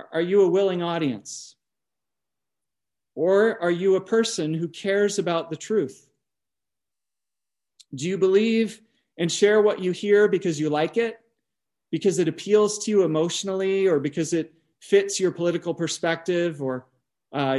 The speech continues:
your religious perspective or, or what you want to believe? Or do you say, "Maybe it's true, maybe it's not, but I'm gonna ignore it unless I can verify its truth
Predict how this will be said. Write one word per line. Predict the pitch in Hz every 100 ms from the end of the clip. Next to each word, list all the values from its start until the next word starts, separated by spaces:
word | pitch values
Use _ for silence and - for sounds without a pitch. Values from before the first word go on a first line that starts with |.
| 131
your | 147 139
religious | 151 156 165 151
perspective | 175 160 - 165 165 175 170 143
or, | 131 120
or | - 143
what | 135 156 165
you | 160 147
want | 143 156 -
to | 160
believe? | 143 151 165 175 _ _ _ _ _ _ _ _ _ _ _ _ _ _
Or | 202 226
do | 196
you | 190 185
say, | 175 180 165 160 160 - _ _ _ _ _
"Maybe | 147 196 254
it's | 254 -
true, | - 208 196 196 196 -
maybe | 156 156 185 214
it's | 214 180
not, | 160 151 151 - _ _ _ _ _
but | 147 165
I'm | 196
gonna | 226 247 202
ignore | 196 156 170 214 247
it | 180 147 151 -
unless | 165 175 190
I | 190
can | 175 165 151
verify | 160 170 160 165 147
its | 135 -
truth | - - 131 - -